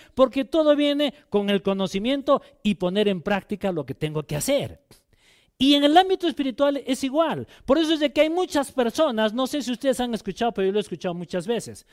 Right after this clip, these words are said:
de hombres y de mujeres, pero más de las mujeres, donde dice, "Fulano de tal es mi vida". ¿Cuántos han escuchado eso? ¿No?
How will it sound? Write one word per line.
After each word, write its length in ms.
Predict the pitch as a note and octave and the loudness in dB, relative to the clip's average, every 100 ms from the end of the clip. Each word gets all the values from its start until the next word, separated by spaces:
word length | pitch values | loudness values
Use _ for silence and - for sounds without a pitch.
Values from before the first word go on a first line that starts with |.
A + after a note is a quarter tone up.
| _ _ | _ _
de 140 | B2 D3+ | 0 2
hombres 320 | G3 G3 F3+ | 2 0 -2
y 60 | F3 | -2
de 80 | E3+ | -4
mujeres, 680 | E3+ C4 F3 G#2+ - - _ _ _ - | -4 -2 -2 -6 -18 -20 _ _ _ -8
pero 180 | F3 E3+ | -6 0
más 160 | A3 | 0
de 80 | B3+ | 2
las 140 | A#3 G3 | 2 0
mujeres, 420 | F#3+ B3+ E3 - - _ | -2 -2 -2 -6 -18 _
donde 260 | A3 A#3 A#3+ | 2 2 0
dice, 320 | C4+ C4 A3+ - - _ _ _ | 0 -2 -4 -8 -20 _ _ _
"Fulano 480 | - C#4 D4 D4+ D4 | 0 6 8 6 6
de 120 | C4+ | 4
tal 220 | - C4 | 4 2
es 140 | C4 A3 | 2 0
mi 160 | A#3+ A#3+ | 0 4
vida". 480 | B3+ A#3+ F#3+ C#3+ F2+ - - - _ _ _ _ _ _ _ - | 6 6 4 0 -4 -10 -16 -20 _ _ _ _ _ _ _ -4
¿Cuántos 240 | G#3+ G3+ | -2 0
han 140 | G#3 | -2
escuchado 340 | F#3+ - - G#2+ | -4 -8 -10 -10
eso? 160 | - - _ _ _ _ _ _ _ _ - | -14 -20 _ _ _ _ _ _ _ _ -18
¿No? 160 | A#3 | -18